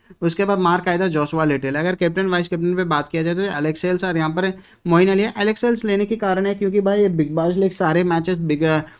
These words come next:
ऑस्ट्रेलिया पिचेस पे होते हैं, तो इनके experience यहाँ पर साथ दे सकता है। तो वो point of view में मैं समझ के Alex Ellis को captain बनाए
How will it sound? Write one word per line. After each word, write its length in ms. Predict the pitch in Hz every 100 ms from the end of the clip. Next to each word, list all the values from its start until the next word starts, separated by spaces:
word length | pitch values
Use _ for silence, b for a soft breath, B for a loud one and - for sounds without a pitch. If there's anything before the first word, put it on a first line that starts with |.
| B
ऑस्ट्रेलिया 340 | 175 156 190 196
पिचेस 320 | 196 180 190
पे 100 | 190
होते 220 | 180 170
हैं, 60 | 185
तो 60 |
इनके 180 | 196 185
experience 520 | 180 156 175 175 180 180
यहाँ 160 | 170
पर 100 | 170
साथ 240 | 170 170 156
दे 140 | 143 156
सकता 280 | 160 156
है। 60 | 190
तो 120 | 196
वो 160 | 196 202
point 260 | 196 175 175
of 60 | 175
view 180 | 185
में 120 | 175 185
मैं 120 | 185
समझ 300 | 170 160 165
के 100 | 160
Alex 340 | 175 156 160 170
Ellis 140 | 165
को 120 | 165
captain 320 | 160 147 156 160
बनाए 200 | 180